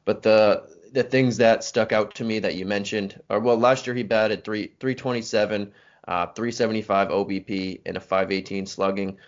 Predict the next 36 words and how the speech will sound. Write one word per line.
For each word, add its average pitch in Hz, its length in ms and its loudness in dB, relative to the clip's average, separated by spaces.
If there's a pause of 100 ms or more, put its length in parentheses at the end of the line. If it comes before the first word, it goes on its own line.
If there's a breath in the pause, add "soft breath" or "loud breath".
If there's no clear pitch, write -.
(120 soft breath)
But 98 100 -8
the 113 80 0
things 127 340 0
that 107 180 2
stuck - 320 -2
out 104 220 2
to 113 80 -6
me, 101 140 -2
obviously, 104 600 -2
and 85 160 -4 (140)
why 95 220 0
he 98 140 -4
finished 95 380 -4
fourth 98 320 -4 (420)
in 101 140 -4
the, 95 140 -6
in 104 100 -8
the 104 120 0
M 98 120 0
V 98 120 0
P, 98 340 -2 (340 loud breath)
uh, 82 140 -4
why 90 200 2
he 98 60 2
won 95 220 0
the 95 60 -6
Silver 95 280 -2
Slugger, 95 560 -2 (560 loud breath)
his 127 200 -2
power 110 360 2
numbers 101 440 0
were, 95 460 -2 (720)
shattered 117 580 2
his 104 180 -6
career 101 360 -4
highs. 87 460 -4